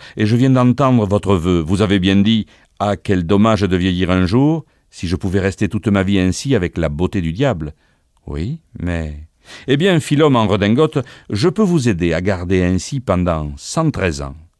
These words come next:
toute votre beauté, aussi fraîche. Si ensuite, dans cent treize ans,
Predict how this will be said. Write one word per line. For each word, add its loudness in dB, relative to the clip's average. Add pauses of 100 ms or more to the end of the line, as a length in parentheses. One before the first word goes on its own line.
(140)
toute -4
votre -2
beauté, -6 (720)
aussi -10
fraîche. -10 (480)
Si 0
ensuite, 0
dans -4 (200)
cent -14
treize -6
ans, -8